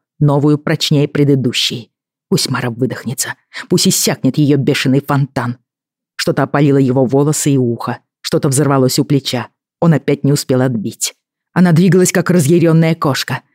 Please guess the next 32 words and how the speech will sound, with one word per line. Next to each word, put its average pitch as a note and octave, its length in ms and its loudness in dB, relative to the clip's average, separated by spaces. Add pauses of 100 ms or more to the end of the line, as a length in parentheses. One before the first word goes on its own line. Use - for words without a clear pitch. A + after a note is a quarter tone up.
(100)
как - 160 -4
настоящая F3 580 2
черная E3+ 420 2
ведьма C#3 320 2
со D3 160 -2
стажем. B2 500 -4 (380)
Черными C#3+ 420 2
от C3 100 -6
темного C3+ 360 0
огня C#3+ 280 2
были C3+ 260 2
ее C#3 320 2
ладони, A#2+ 560 0 (280)
все - 160 -2
еще B2+ 200 0
отблескивали D3 600 0
красным C#3 520 -2
глаза. B2 420 -2 (500)
Удар, - 400 -4 (320)
удар, B2 440 -4 (180)
удар. C#3 560 -2 (380)
Сид - 200 -2
наращивал F3+ 500 2
мощность D#3+ 380 2
обороны. A#2+ 500 -2 (340)
Отрастил, E3+ 480 -2
кажется, E3+ 360 0
еще F3 280 2
три C#3+ 180 0
пары D#3 320 0
внутренних C#3 520 2
глаз. A#2+ 380 0